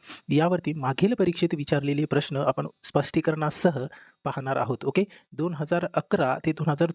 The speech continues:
चोवीस पर्यंत जेवढे काही आपल्याला या ठिकाणी अध्ययन संक्रमण आणि शैक्षणिक उपपत्ती या टॉपिकवरती प्रश्न आले होते, तर सर्व प्रश्नांचं उत्तर आपण या ठिकाणी पाहणार आहोत. शंभर टक्के यावरती प्रश्न परीक्षेला विचारले जाणार आहेत. ओके,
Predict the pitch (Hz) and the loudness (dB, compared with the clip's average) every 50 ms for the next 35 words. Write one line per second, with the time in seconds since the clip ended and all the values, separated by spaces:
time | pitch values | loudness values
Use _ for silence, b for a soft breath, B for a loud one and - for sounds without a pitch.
0 | - - - 170 165 208 226 - - - 175 165 151 147 - 147 165 - 131 139 | -2 0 2 4 4 4 0 2 2 2 2 2 0 0 0 -2 -2 0 0 2
1 | 151 160 165 180 - 185 185 185 170 160 156 160 165 160 147 147 143 147 - 147 | 4 4 4 4 4 4 2 2 2 2 2 2 4 4 2 2 0 0 -2 -2
2 | 156 156 - - 131 - - 139 156 156 156 - - 147 - 165 160 160 175 180 | -2 -2 0 0 0 0 0 2 2 2 2 0 -2 0 2 0 2 2 0 -2
3 | 190 - - 151 147 - - 135 139 - - 175 185 196 190 165 - 156 147 - | -4 -4 -2 -2 -2 0 0 0 0 2 0 0 2 2 2 2 2 0 0 -2
4 | 139 - - 127 143 143 123 139 147 170 196 - 151 - 151 143 139 139 - - | -4 -4 -6 -8 -4 0 2 2 4 4 2 0 0 -2 -2 0 0 0 0 0
5 | 139 - 120 - - 127 110 110 117 135 156 180 - 190 - B B B B B | -2 -2 -4 -2 -2 -2 -2 0 2 2 2 2 0 -2 -2 B B B B B
6 | B - 170 - - 185 190 196 196 - 165 - - 151 143 - - 135 139 - | B -4 -2 0 0 2 2 2 0 0 -2 -4 -4 -6 -4 -2 -2 -4 -2 -2
7 | - 127 131 135 139 147 139 131 123 120 - 123 - 120 123 - - - 117 127 | -4 -2 -2 0 -2 -2 0 0 -2 0 -2 -2 -2 -2 -4 -2 -2 -2 -2 0
8 | 120 131 131 131 156 175 175 B B B B B - - 139 147 170 190 190 196 | 0 0 2 2 2 0 -2 B B B B B 0 0 2 4 4 2 2 2
9 | 190 - - 135 143 139 135 151 156 160 156 147 - 151 - 143 139 135 - - | -2 -2 -2 -2 -2 0 2 2 2 2 0 0 -2 0 0 0 0 0 -2 -2
10 | 156 - 131 127 120 - - 131 143 139 123 120 - - 120 123 127 139 139 - | 0 0 0 0 0 0 0 0 2 0 0 -2 -2 -2 0 0 0 -2 0 0
11 | 120 117 117 123 127 - 120 127 123 120 - 120 117 - 175 | -2 0 0 -2 0 0 0 0 0 -2 -2 -2 0 0 0